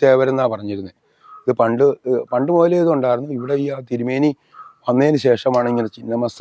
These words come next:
എന്ന് പറഞ്ഞൊരു സങ്കല്പം ഉണ്ടെന്നും ഇത് അറിയാതെ. കോട്ടയത്തു നിന്നുള്ളൊരു കൈപ്പിള്ളി നാരായണൻ നമ്പൂതിരിയാണ് ഈ അമ്പലത്തിൻ്റെ കുറച്ചു കാലം, ഏഹ്, കുറേ മോഡിഫിക്കേഷനൊക്കെ ചെയ്ത് കലശമൊക്കെ നടത്തിയത്. ആ കാലത്താണ് ഇത് ആ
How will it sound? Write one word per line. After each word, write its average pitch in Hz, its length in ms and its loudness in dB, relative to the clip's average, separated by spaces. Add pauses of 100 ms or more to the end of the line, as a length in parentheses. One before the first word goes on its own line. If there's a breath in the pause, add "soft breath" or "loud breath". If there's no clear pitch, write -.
എന്ന് 127 140 -4
പറഞ്ഞൊരു 123 260 -6
സങ്കല്പം 107 420 -6
ഉണ്ടെന്നും 113 340 -4 (760 loud breath)
ഇത് 110 120 4 (180)
അറിയാതെ. 101 420 -6
കോട്ടയത്തു 123 400 -2
നിന്നുള്ളൊരു 110 440 0 (640 loud breath)
കൈപ്പിള്ളി 113 440 0
നാരായണൻ 110 460 -4
നമ്പൂതിരിയാണ് 107 640 -6 (160)
ഈ 104 40 4 (160)
അമ്പലത്തിൻ്റെ 101 520 -2 (480)
കുറച്ചു 107 280 2
കാലം, 110 240 2 (260)
ഏഹ്, 104 200 -4
കുറേ 107 200 0 (240)
മോഡിഫിക്കേഷനൊക്കെ 104 840 -2
ചെയ്ത് 104 160 -2 (100)
കലശമൊക്കെ 117 520 2
നടത്തിയത്. 90 360 -8 (420 soft breath)
ആ 107 40 4 (100)
കാലത്താണ് 110 500 2
ഇത് 107 100 -6 (220)
ആ 104 40 -6